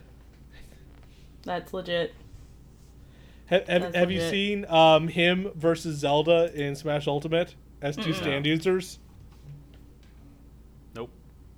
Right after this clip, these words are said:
Speaker 2: Oh. 'Cause she can pull out, 'cause, because she's like, was it, like, Spirit Tracks?
Speaker 3: Yeah, that
Speaker 2: Almost?
Speaker 3: guy, yeah.
Speaker 2: She can pull out her, like, big beefy statue user as,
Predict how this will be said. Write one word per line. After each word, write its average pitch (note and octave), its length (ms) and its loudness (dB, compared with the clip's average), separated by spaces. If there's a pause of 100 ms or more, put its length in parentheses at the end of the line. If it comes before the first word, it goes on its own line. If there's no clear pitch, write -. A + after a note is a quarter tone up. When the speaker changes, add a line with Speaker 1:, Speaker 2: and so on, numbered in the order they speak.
(120)
Speaker 2:
Oh. A#2 360 -4 (1000)
'Cause D#3+ 180 2
she B3+ 140 -2
can B3+ 180 0
pull G#3 200 6
out, F3+ 300 6 (380)
'cause, E3+ 120 -4
because F#3+ 320 0
she's G3 240 -6
like, D3+ 220 -2 (500)
was D#3 200 -2
it, A#2 200 -12
like, B2+ 200 -14
Spirit - 560 -6
Tracks? - 760 -4 (180)
Speaker 3:
Yeah, G#2 400 -4
that - 160 0
Speaker 2:
Almost? F#2+ 320 -4
Speaker 3:
guy, - 60 -14
yeah. F3 180 -16 (720)
Speaker 2:
She A3 200 -8
can G#3 200 -4
pull G3+ 400 0
out F#3+ 340 2
her, E3 340 4
like, C#3+ 460 -2 (840)
big F3 200 -2
beefy E3 300 -6
statue D3+ 480 -6
user F#3 480 -4 (1120)
as, D3+ 240 -6